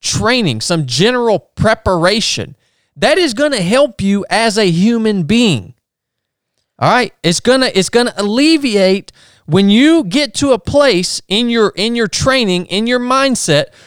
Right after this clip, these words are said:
where you know that no matter what, you, you can take care of yourself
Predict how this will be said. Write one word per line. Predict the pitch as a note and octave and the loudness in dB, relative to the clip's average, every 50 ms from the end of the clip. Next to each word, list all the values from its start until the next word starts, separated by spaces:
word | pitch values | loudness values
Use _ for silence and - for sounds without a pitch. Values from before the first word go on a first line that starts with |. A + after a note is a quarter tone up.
| - _ _ | -20 _ _
where | - D3 F#3+ G3+ F3+ | 0 2 4 4 4
you | E3 D#3+ G3+ C4+ D#4+ F4 | 2 2 2 2 2 2
know | F4 F4 D#4+ C4 G#3+ E3+ D3 D#3+ G3 G3+ - _ _ _ _ _ _ _ _ _ _ _ _ _ _ _ _ _ _ _ | 2 2 2 2 4 2 2 0 -4 -8 -14 _ _ _ _ _ _ _ _ _ _ _ _ _ _ _ _ _ _ _
that | C#3+ F#3 G3 F#3+ | -4 -4 -2 2
no | G#3 G#3 G#3 | 2 2 4
matter | A3+ B3 C4+ C#4+ D4 D4 | 2 2 2 2 0 0
what, | B3+ D#4 E4 E4 C4 A3+ G#3+ C#3 - - - _ _ _ _ _ _ _ _ _ _ _ _ _ _ _ | 2 2 2 4 2 2 -2 -4 -8 -16 -20 _ _ _ _ _ _ _ _ _ _ _ _ _ _ _
you, | D3+ D3+ G3+ C4+ D4+ - - | -2 0 2 2 2 0 -2
you | E3 F3+ B3 C#4 | 0 0 0 0
can | - D4+ D4 C4+ | 0 -2 -4 -2
take | - C#4 D#4+ E4 C#4 - | 0 0 0 0 -2 -6
care | - - - D#4+ E4+ E4+ D#4 | -6 -4 -2 0 2 2 0
of | C4 G3+ | 0 -2
yourself | G3 F#3+ F3 - - - F#3+ F3 E3+ F3 G3 - - _ | -2 -4 -4 -2 -2 0 2 2 2 0 -2 -6 -16 _